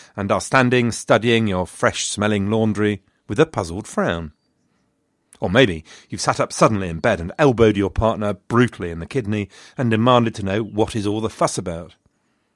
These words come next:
I mean, firstly, why are all these lords transferring their lands to tenants?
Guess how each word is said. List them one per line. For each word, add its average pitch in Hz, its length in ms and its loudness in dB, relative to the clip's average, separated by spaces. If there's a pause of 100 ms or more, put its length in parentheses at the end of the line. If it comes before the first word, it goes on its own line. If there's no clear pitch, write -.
(400)
I 127 80 -6
mean, 113 180 -4
firstly, 98 600 -2 (380)
why 117 600 0 (520)
are 117 140 4
all 107 100 -2
these 98 240 -6
lords 110 300 -6
transferring 101 680 -4
their 98 100 -2
lands 117 340 0
to 165 80 -4
tenants? 160 480 2